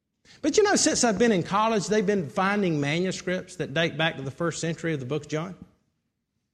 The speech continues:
Kind of blows that theory. Y-, you see,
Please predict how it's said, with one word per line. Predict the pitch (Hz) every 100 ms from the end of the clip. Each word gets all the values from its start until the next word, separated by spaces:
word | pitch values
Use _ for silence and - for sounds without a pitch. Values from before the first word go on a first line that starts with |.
| _ _ _ _ _ _ _ _ _ -
Kind | 214
of | 185
blows | 202 202
that | 226 233
theory. | 180 160 180 165 _ _ _ _ _ _ _ _ _ _ _ _ _ _ _ _ _ _ _ _ _ _ _ _ - - - -
Y-, | -
you | 226 233
see, | - 302 240 - -